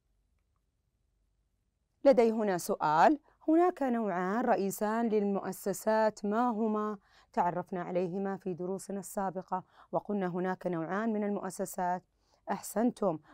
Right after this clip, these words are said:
مؤسسات خاصة ومؤسسات عامة. المؤسسات الخاصة مثل ماذا؟ نعم،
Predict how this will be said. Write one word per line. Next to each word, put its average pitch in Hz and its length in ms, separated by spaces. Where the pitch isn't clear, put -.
مؤسسات 196 840
خاصة 220 760
ومؤسسات 208 1080
عامة. 160 520
المؤسسات 202 760
الخاصة 185 540
مثل 196 260
ماذا؟ 185 460
نعم، 180 460